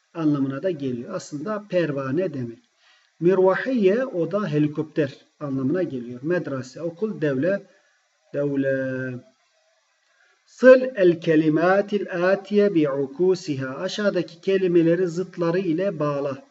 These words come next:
birleştir diyor. Yenam uyuyor. Uyandıralım o zaman bunu. Yestayqizu uyanıyor.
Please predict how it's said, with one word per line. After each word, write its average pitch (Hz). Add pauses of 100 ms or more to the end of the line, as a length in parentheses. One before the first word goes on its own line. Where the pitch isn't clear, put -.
(140)
birleştir 151
diyor. 131 (640)
Yenam 208
uyuyor. 190 (520)
Uyandıralım 156
o 139
zaman 135
bunu. 175
Yestayqizu 175
uyanıyor. 139